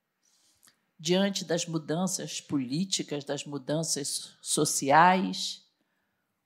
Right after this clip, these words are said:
Como que nós devemos tocar a igreja do Senhor pra frente? Como deve ser essa igreja?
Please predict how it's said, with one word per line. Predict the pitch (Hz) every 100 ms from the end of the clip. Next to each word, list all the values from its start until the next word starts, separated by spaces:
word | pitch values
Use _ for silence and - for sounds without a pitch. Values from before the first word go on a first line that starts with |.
| _ -
Como | 349 349 320 -
que | 220
nós | 190 185 185
devemos | 165 165 143 151 156 143 -
tocar | 139 135 - 147 151 - - - _ _ _ _ _ _
a | 147 143
igreja | 135 139 147 143 139
do | 135 151
Senhor | - 131 139 139
pra | 131
frente? | - - 143 151 -
Como | - 190 170
deve | - -
ser | - -
essa | 156 - 147
igreja? | 143 123 135 127 104 - -